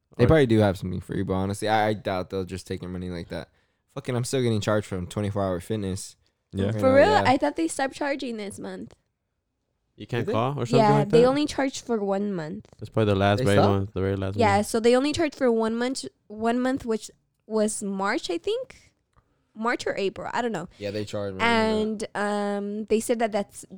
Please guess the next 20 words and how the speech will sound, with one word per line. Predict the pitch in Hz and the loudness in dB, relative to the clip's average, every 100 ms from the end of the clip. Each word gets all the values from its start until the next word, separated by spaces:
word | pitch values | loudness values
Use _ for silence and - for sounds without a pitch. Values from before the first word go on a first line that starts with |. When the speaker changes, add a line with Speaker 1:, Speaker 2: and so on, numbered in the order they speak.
| 220 | -8
Speaker 4:
that | 208 208 208 214 208 | -2 0 0 0 -4
it's | 202 | -6
gonna | 208 196 196 185 190 190 - _ _ _ _ _ _ | -4 -2 -2 -2 -4 -6 -12 _ _ _ _ _ _
refund | 185 196 208 - 214 202 202 | -6 -2 -2 -2 -4 -2 0
us | 196 196 - - | 0 -2 -8 -10
into | 190 196 190 | -8 -6 -6
the | 180 | -6
month | 180 185 185 - - _ | -4 -6 -6 -10 -16 _
that | 165 | -8
we | 175 | -8
come | 170 - 175 | -8 -10 -10
back. | 165 185 339 - _ _ _ _ _ _ _ _ _ _ _ _ - | -6 -6 -6 -14 _ _ _ _ _ _ _ _ _ _ _ _ -16
And | 196 | -8
then | 190 185 | -6 -4
they'll | 180 190 | -2 -2
start, | - 180 175 160 | -2 -2 -2 -2
like, | 160 165 - - - _ _ _ _ - | -4 -8 -12 -20 -20 _ _ _ _ -10
processing | 180 180 175 - 185 | -8 -6 -6 -8 -6
payments | 180 175 170 180 | -6 -6 -8 -12
again. | 165 170 185 | -10 -8 -8